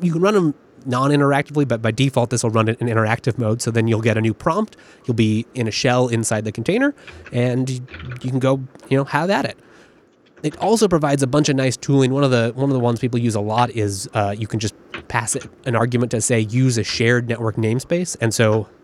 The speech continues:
this is where some of the differences come into play. Jails obviously have these, have features to share these things like you were talking about, but, um, because containers are built on these, like, more granular primitives, you can stack whichever ones you might want. So a handy one in system D N spawn is that you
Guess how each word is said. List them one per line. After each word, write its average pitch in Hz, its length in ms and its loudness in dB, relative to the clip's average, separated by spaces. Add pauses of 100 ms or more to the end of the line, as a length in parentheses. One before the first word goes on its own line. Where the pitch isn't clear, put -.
(120)
this - 180 4
is 165 140 0
where 147 180 4
some 147 180 0
of 135 40 0
the 123 80 0
differences 127 420 0
come 113 200 -4
into 104 120 -4
play. 104 380 -4 (560)
Jails 208 280 2
obviously 147 200 0
have 143 240 0
these, 120 280 -2
have 131 200 -2
features 120 300 -4
to 104 60 -8
share 135 300 0
these 113 140 0
things 113 160 -4
like 104 160 -6
you 107 60 -8
were - 40 -12
talking 120 300 -2
about, 101 320 -6
but, 110 160 -4 (500)
um, 98 360 -2 (320)
because 190 560 0
containers 160 500 2
are 123 80 2
built 139 300 0
on 123 100 0
these, 110 240 -4
like, 107 240 -8 (480)
more 131 260 2
granular 120 540 2
primitives, 151 560 0
you 113 60 -4
can 104 180 -6
stack - 540 -4 (320)
whichever 131 340 2
ones 117 320 0
you 110 80 -4
might 113 240 -4
want. 208 300 -4
So 117 200 0
a 107 60 -4
handy 175 340 2
one 147 160 4
in 123 80 2
system 123 280 -4
D 117 120 -4
N 165 140 0
spawn 117 240 2
is 104 120 -2
that 104 200 -8
you 104 220 -8